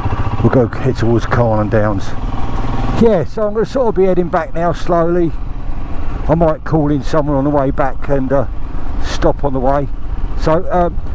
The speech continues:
thanks for watching. Um, hope you enjoyed this little video. Uh, if you do like, uh, videos, uh, click like and subscribe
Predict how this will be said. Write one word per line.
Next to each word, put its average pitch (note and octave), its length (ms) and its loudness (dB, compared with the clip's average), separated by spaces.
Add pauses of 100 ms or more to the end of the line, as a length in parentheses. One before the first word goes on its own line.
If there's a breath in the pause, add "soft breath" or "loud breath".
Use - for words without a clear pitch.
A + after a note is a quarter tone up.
(100)
thanks C#4 220 0
for A3 100 0
watching. A3 420 0
Um, G3+ 220 0
hope B3+ 180 0
you - 80 -2
enjoyed G#3 400 0
this - 260 -2
little F#3+ 220 0
video. A3+ 600 2
Uh, G3+ 40 2 (760 loud breath)
if - 100 2
you E3 60 0
do C4 180 4
like, G#3 400 0
uh, G3 60 2
videos, G3 680 0
uh, E3+ 280 2 (120)
click G#3+ 260 0
like F3+ 320 -2
and E3 100 -2
subscribe G#3+ 680 0